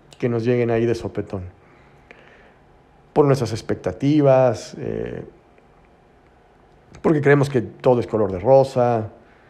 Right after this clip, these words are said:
pero sí que somos capaces de lidiar con ellas.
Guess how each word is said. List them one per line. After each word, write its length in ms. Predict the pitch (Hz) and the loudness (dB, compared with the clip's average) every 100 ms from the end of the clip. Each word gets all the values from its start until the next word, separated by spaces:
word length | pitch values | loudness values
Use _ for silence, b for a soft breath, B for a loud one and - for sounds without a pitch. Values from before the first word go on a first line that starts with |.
| b b _ - | b b _ -6
pero 140 | 135 | -4
sí 140 | 123 165 | -4 -4
que 80 | |
somos 280 | 165 170 160 | -4 -2 -2
capaces 480 | 143 135 131 - 113 | -4 0 0 0 -4
de 160 | 107 101 | -4 -4
lidiar 320 | 107 113 110 | -2 -2 -2
con 180 | 98 95 | -6 -6
ellas. 420 | 90 - - | -8 -12 -18